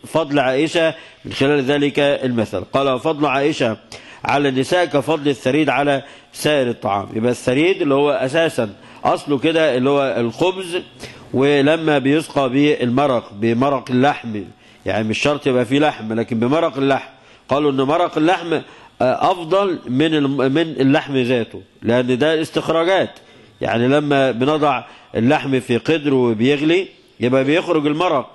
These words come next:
فده المرق ده بيخرج بيستخلص من اللحم،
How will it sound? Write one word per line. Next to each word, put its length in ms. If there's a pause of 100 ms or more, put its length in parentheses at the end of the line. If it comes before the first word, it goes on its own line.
(320)
فده 380
المرق 360
ده 420
بيخرج 460
بيستخلص 680
من 220 (120)
اللحم، 320